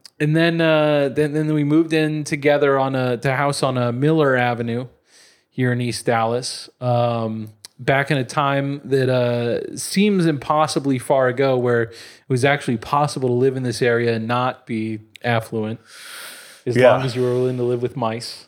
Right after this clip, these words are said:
Speaker 2: That house is no longer there.
Speaker 1: Definitely
Speaker 2: To
Speaker 1: not.
Speaker 2: let you know how that went.
Speaker 1: Yeah, no, if you wanted to live at that address, you would need comfortably more than a million dollars.
Speaker 2: Yeah.
Speaker 1: Um,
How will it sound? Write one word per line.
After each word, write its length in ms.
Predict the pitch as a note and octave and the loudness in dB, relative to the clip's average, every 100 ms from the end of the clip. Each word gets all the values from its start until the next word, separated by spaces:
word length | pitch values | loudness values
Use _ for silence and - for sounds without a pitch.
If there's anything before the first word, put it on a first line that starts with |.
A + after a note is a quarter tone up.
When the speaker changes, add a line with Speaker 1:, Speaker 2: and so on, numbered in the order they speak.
| _ | _
Speaker 2:
That 140 | - A2+ | 2 4
house 260 | A#2+ A#2 - | 4 2 -2
is 80 | G#2 | 0
no 120 | G#2+ | 0
longer 280 | G#2+ G#2 G2 | 2 0 0
there. 380 | F#2+ F#2+ E2+ - - B2 | 0 -2 -4 -10 -14 -2
Speaker 1:
Definitely 540 | D#3+ D#3 E3+ D#3+ E3 | 2 2 2 0 2
Speaker 2:
To 80 | A#2 | 2
Speaker 1:
not. 60 | G#2+ | 2
Speaker 2:
let 60 | G#2+ | 2
you 40 | - | 0
know 220 | G2 F#2+ | 2 2
how 120 | F#2 | 2
that 200 | F#2 F#2 | 0 -2
went. 280 | F2 F2 E2+ - | -2 -6 -8 -10
Speaker 1:
Yeah, 320 | - F#3 C#3+ B2 | 0 2 4 2
no, 220 | C#3 B2 | 2 0
if 100 | A#2+ | 0
you 120 | C#3+ | -2
wanted 240 | C#3+ D3 C#3 | 0 0 0
to 60 | |
live 260 | C#3+ D3 C3+ | 2 2 2
at 120 | C#3 | 2
that 180 | C#3+ C#3 | 2 4
address, 540 | C#3 C#3 C3+ C#3 C#3+ - | 2 2 2 0 -2 -4
you 60 | C3 | -4
would 120 | A#2+ | -2
need 260 | B2+ B2 A#2+ - _ - | -2 -4 -6 -20 _ -6
comfortably 680 | - D#3 D3+ - C#3 C3+ | 0 0 0 -4 0 0
more 240 | B2 A#2+ A#2 | 2 0 0
than 120 | A#2 | -2
a 40 | |
million 340 | A2+ A2+ A2 A2 | -4 -4 -4 -4
dollars. 540 | A2 G#2 A2 B2 - - | -2 -2 -4 -10 -12 -4
Speaker 2:
Yeah. 240 | F#2+ F2 E2 - _ _ _ _ _ | 0 0 -2 -8 _ _ _ _ _
Speaker 1:
Um, 680 | A#2+ A#2+ A2+ A2 G#2+ G#2+ G#2+ | -2 0 -2 -4 -8 -10 -14